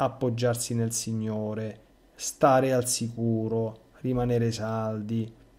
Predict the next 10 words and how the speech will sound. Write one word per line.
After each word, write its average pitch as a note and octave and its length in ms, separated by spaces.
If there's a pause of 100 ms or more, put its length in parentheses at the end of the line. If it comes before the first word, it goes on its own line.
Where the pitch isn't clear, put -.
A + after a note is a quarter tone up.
(180)
niente C3 420
paure, A2+ 800 (360)
niente C3 420
timori. A2+ 760
<laughs> - 460 (640)
Ecco, - 280 (500)
eh... G#2 960 (3000)
letizia, A#2 1040 (180)
gioia, A#2 960 (100)
serenità, A#2+ 960